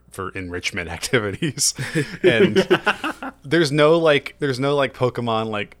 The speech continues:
Speaker 1: grinding in the Safari Zone for two hundred hours. Like, you have, almost everyone's playthrough is gonna be about eighty-five to a hundred hours, because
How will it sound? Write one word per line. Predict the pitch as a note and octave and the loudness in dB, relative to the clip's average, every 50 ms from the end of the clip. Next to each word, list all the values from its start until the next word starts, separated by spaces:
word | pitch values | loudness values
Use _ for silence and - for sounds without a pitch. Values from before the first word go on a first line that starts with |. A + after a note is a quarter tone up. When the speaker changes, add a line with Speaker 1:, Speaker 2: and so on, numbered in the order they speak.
| - | -14
Speaker 1:
grinding | A#2+ A2 A#2+ A2 A2 A2+ G#2+ G#2+ G#2 G#2+ | -4 -2 0 0 0 0 -2 -2 -4 -4
in | G#2 | -4
the | G2+ G2 | -4 -6
Safari | - - G2+ - - F#2+ F#2+ F#2+ G2 F#2 | -6 -6 -6 -2 0 0 0 0 -2 -6
Zone | E2+ F#2 F2+ F2+ F2+ F2 | -8 -8 -8 -8 -10 -12
for | - - F2 | -14 -16 -16
two | - - F#2+ F2 | -14 -12 -12 -12
hundred | F2 E2+ E2+ E2+ | -12 -12 -10 -10
hours. | E2 E2 - - - F2 - - | -10 -10 -10 -12 -14 -16 -16 -16
Like, | - F2+ F2 - | -16 -16 -10 -8
you | A#2 A#2 | -6 -4
have, | A#2 B2 C#3 D3 C#3+ B2+ - - _ _ _ _ _ _ _ | -2 0 2 2 2 0 -4 -12 _ _ _ _ _ _ _
almost | C3+ D3+ E3 A3+ A3+ F#3 - - | -2 0 0 2 0 -2 -2 -2
everyone's | D#3 D3+ D3+ D3+ D3 C#3+ C3 A2+ G#2+ _ _ _ _ - | -2 -2 -2 -2 -2 -4 -4 -6 -8 _ _ _ _ -8
playthrough | - B2+ B2 B2 - - A2 G2+ | -2 -2 -2 -2 -2 -6 -8 -8
is | G2 F#2 | -8 -8
gonna | G#2+ G2+ G2 F#2 | -6 -8 -8 -8
be | F2+ G#2 | -6 -6
about | G2 F2 D#2+ G2 F#2+ G2 - | -8 -6 -4 -4 -4 -4 -4
eighty-five | G2 G2 F#2+ F#2 - - F#2+ F2 F2+ F#2 F2+ F2+ | -6 -10 -10 -10 -6 -4 -4 -2 -2 -4 -6 -6
to | F2+ | -8
a | E2+ | -10
hundred | E2 F2 E2+ E2 E2 E2 | -10 -10 -14 -12 -12 -12
hours, | E2+ F#2+ - - - F2+ - - - _ _ _ | -12 -12 -14 -16 -16 -16 -16 -16 -18 _ _ _
because | A2 - - G#2 G2 F#2+ F2+ - - | -14 -8 -6 -6 -6 -6 -8 -12 -14